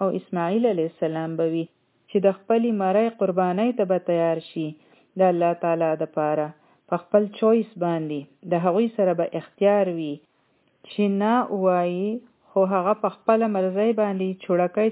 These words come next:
چلولو ته تیار شوی و، په خپله مرۍ باندې. سبحان الله. ګوره،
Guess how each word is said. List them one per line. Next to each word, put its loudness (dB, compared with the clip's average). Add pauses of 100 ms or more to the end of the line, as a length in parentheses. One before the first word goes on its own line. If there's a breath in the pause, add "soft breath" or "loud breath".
چلولو 0 (120)
ته 2 (160)
تیار 0
شوی 2
و، -4
په -4
خپله -2
مرۍ -2
باندې. -6 (540 soft breath)
سبحان -2
الله. -2 (880 soft breath)
ګوره، 2